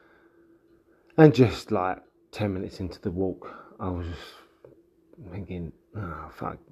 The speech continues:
you know, why do I wanna do that for?" And then I just said to her, "Look, I, no, I'm not gonna do it. I'm not gonna have a drink." So we just didn't. We had a celebratory pie in the pie shop, in the bakery, had a coffee and then walked back.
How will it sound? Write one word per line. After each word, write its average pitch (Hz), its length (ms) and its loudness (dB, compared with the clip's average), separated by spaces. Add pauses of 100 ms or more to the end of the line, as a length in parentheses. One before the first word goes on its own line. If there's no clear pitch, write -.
(160)
you - 100 -18
know, 90 180 -16 (680)
why 156 180 2
do 151 100 4
I 127 80 4
wanna 95 200 2
do 90 180 -4
that 78 260 -12
for?" - 240 -20 (1120)
And 110 120 4
then 123 80 8
I 120 80 6
just 120 240 -6
said 131 240 -2
to 120 60 -4
her, 117 140 2
"Look, 107 220 0 (320)
I, 101 100 -2 (160)
no, 92 120 -10
I'm 82 240 -10
not 85 100 -10
gonna 85 160 -10
do 82 120 -8
it. 80 180 -8 (260)
I'm 101 80 -2
not 98 120 -2
gonna 85 120 -6
have 80 80 -8
a 76 60 -14
drink." 85 260 -8 (340)
So 104 200 4
we 104 100 6
just 120 320 4 (540)
didn't. 214 260 10
We 143 120 10
had 131 120 10
a 113 40 0
celebratory 147 840 8
pie 180 340 8
in 151 200 10
the 123 80 6
pie 151 280 0
shop, 170 240 0
in 127 80 2
the 110 80 4
bakery, 147 600 6 (880)
had 117 160 2
a 113 60 4
coffee 147 360 8
and 160 100 10
then 156 140 6
walked 165 240 -2
back. 180 380 8